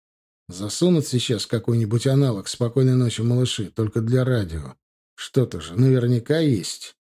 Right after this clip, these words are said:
Румянцев закончил читать мою лекцию, кивнул и спрятал конспект в стол.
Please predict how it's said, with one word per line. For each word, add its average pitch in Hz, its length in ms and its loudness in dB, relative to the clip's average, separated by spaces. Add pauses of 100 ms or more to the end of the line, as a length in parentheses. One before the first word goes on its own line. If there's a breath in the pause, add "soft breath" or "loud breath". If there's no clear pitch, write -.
(680)
Румянцев 190 520 2
закончил 101 480 -8
читать 90 380 -10
мою 85 200 -8
лекцию, 165 480 -2
кивнул 170 440 2
и 147 40 2
спрятал 143 460 -2
конспект 110 520 -6
в - 80 -12
стол. 82 360 -6